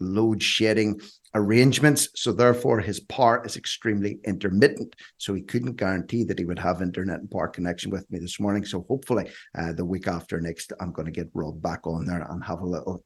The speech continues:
end of year roundup about what's happening, uh, down at the tip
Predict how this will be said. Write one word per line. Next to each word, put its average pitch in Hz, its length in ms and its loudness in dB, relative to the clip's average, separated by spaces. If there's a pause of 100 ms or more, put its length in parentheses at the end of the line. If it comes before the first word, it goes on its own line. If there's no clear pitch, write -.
end 107 240 4
of - 160 -2
year 104 240 2
roundup 147 800 8 (800)
about 92 300 -6
what's - 160 -8
happening, 98 420 -4 (380)
uh, 85 240 -4
down 90 200 -2
at 90 120 -8
the 87 160 -8
tip - 280 -4